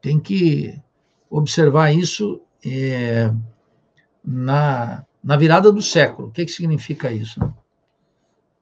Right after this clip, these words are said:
A terceira, Maico. É, Aline Mansur,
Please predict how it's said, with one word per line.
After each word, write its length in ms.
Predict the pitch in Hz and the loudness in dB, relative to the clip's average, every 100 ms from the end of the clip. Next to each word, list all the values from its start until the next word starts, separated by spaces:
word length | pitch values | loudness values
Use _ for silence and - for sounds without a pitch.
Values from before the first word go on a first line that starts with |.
| _ _ - | _ _ -8
A 120 | 147 | -6
terceira, 420 | 151 160 - 247 | -2 0 4 6
Maico. 340 | 196 147 110 - _ _ _ _ _ _ _ _ _ _ _ _ _ _ _ _ _ _ _ _ _ _ _ _ _ _ _ _ _ _ | 6 4 2 -12 _ _ _ _ _ _ _ _ _ _ _ _ _ _ _ _ _ _ _ _ _ _ _ _ _ _ _ _ _ _
É, 480 | - 117 113 107 110 - _ _ _ _ | -10 -6 -4 -4 -6 -16 _ _ _ _
Aline 280 | 143 214 233 | 2 2 4
Mansur, 580 | 220 185 - 151 113 | 4 2 0 -4 -4